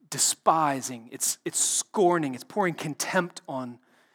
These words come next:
Do you despise the riches of his kindness and forbearance and patience, not knowing that God's kindness is meant to lead you to repentance? But because of your hard and impenitent heart, you are storing up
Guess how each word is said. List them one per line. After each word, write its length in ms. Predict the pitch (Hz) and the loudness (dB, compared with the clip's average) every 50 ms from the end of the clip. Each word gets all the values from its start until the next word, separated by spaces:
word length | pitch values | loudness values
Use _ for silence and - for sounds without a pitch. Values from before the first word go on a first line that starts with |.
| _ _ _ | _ _ _
Do 160 | 160 202 233 | -2 2 2
you 480 | 254 254 254 247 247 247 240 240 - - - - - _ _ _ _ _ _ _ _ _ _ - | 4 4 4 6 6 6 6 4 2 -4 -18 -20 -20 _ _ _ _ _ _ _ _ _ _ -4
despise 720 | 160 - - - - _ - 196 170 160 156 151 139 - | 0 4 4 2 2 _ 0 0 2 2 2 0 0 -2
the 80 | - 147 | -6 -6
riches 320 | 143 147 143 - 139 127 | -6 -6 -6 -6 -6 -6
of 80 | 139 131 | -6 -6
his 120 | 131 - | -6 -6
kindness 680 | - - - - 135 127 127 120 110 98 - - - - - | -6 -6 -6 -6 -6 -6 -8 -8 -8 -4 -2 -2 -2 -2 -6
and 120 | 123 - | -16 -16
forbearance 600 | - - 143 123 113 113 120 113 107 107 - - | -16 -14 -14 -14 -12 -12 -12 -12 -12 -12 -12 -14
and 120 | 123 113 | -14 -14
patience, 640 | - - - 120 - - - 120 - - - - - _ _ _ _ _ _ _ _ _ _ _ | -18 -16 -14 -12 -12 -12 -12 -12 -12 -12 -12 -12 -14 _ _ _ _ _ _ _ _ _ _ _
not 260 | - 151 170 180 - - | -6 -4 -4 -4 -4 -6
knowing 380 | 160 160 156 151 156 160 160 | -6 -4 -2 -2 -4 -4 -6
that 80 | 165 147 | -6 -6
God's 240 | 143 147 151 - - | -4 -4 -4 -4 -4
kindness 400 | - - 151 147 147 156 151 165 | -6 -6 -6 -4 -4 -4 -6 -6
is 100 | 151 139 | -6 -6
meant 140 | 147 143 | -6 -6
to 80 | - 147 | -4 -4
lead 180 | 135 139 139 135 | -4 -4 -4 -6
you 80 | 151 | -8
to 80 | 143 147 | -8 -6
repentance? 640 | 147 156 - - 185 196 - 156 135 - - - - _ _ _ _ _ _ _ - - - | -6 -6 -6 -8 -10 -10 -10 -14 -16 -14 -14 -14 -14 _ _ _ _ _ _ _ -20 -2 4
But 120 | - 240 165 | 4 4 4
because 300 | 240 240 - - 233 196 | 4 2 4 6 6 6
of 120 | 240 190 | 6 6
your 140 | 233 247 214 | 6 4 4
hard 360 | - - 233 220 202 220 208 | 4 4 6 8 8 8 8
and 140 | 190 180 226 | 6 2 0
impenitent 580 | - 226 208 202 - - 226 233 226 - 214 202 | 0 0 0 0 0 2 2 2 2 0 -4 -8
heart, 320 | - - 220 233 214 175 160 160 | -2 4 6 6 6 6 2 -2
you 200 | 208 233 233 - | 0 0 0 4
are 280 | 208 214 220 208 190 | 6 8 8 8 6
storing 420 | - - - - 220 202 202 208 202 | 4 -2 -2 0 0 2 2 4 2
up 160 | 185 - | 2 0